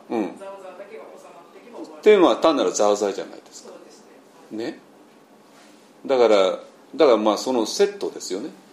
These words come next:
Speaker 1: こっちでシン-、こういうことを考えてるよね。で、そしてそれがざわざわを生んでるよね。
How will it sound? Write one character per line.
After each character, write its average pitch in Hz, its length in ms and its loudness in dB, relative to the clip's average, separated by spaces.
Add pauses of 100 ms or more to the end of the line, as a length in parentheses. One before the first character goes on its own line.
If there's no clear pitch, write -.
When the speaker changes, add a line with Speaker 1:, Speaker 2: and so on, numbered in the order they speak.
(260)
Speaker 1:
こ 113 80 -6
っ - 80 -10
ち 165 160 -8
で 98 340 0
シ 104 220 -8
ン-、 90 120 -14 (200)
こ 104 160 -6
う 98 60 -4
い 95 100 -8
う 85 40 -10
こ - 220 -12
と 90 120 -8
を - 20 -8
考 92 260 -8
え 85 120 -6
て 76 140 -14
る 78 80 -14
よ 78 120 -14
ね。 107 280 -10 (460)
で、 120 80 -8
そ 139 120 -8
し 131 60 -10
て 156 100 -2
そ 147 120 -4
れ 139 60 4
が 120 100 4
ざ 113 140 2
わ 120 120 4
ざ 90 80 -4
わ 85 60 -4
を 87 60 -6
生 90 120 -10
ん 92 80 -12
で 87 100 -8
る 87 120 -8
よ 76 120 -12
ね。 85 200 -10